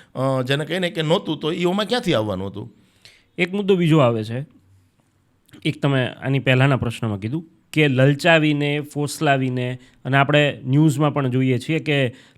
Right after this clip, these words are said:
Speaker 2: લગ્નની લાલચ આપીને એમને મારા પર દુષ્કર્મ હોય, પછી ફરિયાદ નોંધાય દુષ્કર્મની. તો મને એ સમજવું છે કે એક હાથે તાળી નથી વાગતી.
Speaker 1: બરોબર છે.
Speaker 2: આ એવી ઘટના નથી કે તમે સમજો કે કોઈ એક હોટલ સુધી એ દીકરી કે દીકરો ઘરેથી ખોટું બોલીને નીકળે,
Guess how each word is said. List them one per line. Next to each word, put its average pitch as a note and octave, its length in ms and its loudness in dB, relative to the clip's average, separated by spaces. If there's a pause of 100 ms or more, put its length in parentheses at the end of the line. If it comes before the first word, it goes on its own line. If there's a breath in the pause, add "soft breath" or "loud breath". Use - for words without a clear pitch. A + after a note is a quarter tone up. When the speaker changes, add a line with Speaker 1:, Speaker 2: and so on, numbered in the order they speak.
Speaker 2:
લગ્નની E3+ 560 8
લાલચ D3 400 6
આપીને C#3+ 580 0 (200 soft breath)
એમને C#3+ 380 2 (120)
મારા C#3+ 340 4
પર C#3 200 0
દુષ્કર્મ D3 460 0
હોય, B2+ 100 0
પછી D3+ 240 -2
ફરિયાદ E3 380 4
નોંધાય D3+ 300 2
દુષ્કર્મની. B2 640 -2 (680 soft breath)
તો F#3+ 80 -2
મને G#3+ 300 2
એ G#3 200 -2
સમજવું F3 380 0
છે A3 120 -2
કે F3 200 2
એક G3+ 120 2
હાથે E3+ 220 2
તાળી C3 260 2
નથી A2 220 -4
વાગતી. F2+ 420 -12
Speaker 1:
બરોબર F2+ 300 -8
છે. - 200 -20 (220)
Speaker 2:
આ D3 200 4
એવી G#3 220 6
ઘટના G3 360 4
નથી D#3+ 460 2 (220 loud breath)
કે F3+ 220 6
તમે F3 380 -2
સમજો G3+ 320 2
કે F3 100 0
કોઈ F3+ 200 2
એક F3 60 -2
હોટલ D3+ 320 4
સુધી F3+ 340 0
એ F3 180 4 (280)
દીકરી E3+ 360 2
કે E3+ 140 0
દીકરો E3+ 400 4
ઘરેથી C#3 420 2
ખોટું E3 320 -2
બોલીને D#3+ 360 4
નીકળે, D3 440 4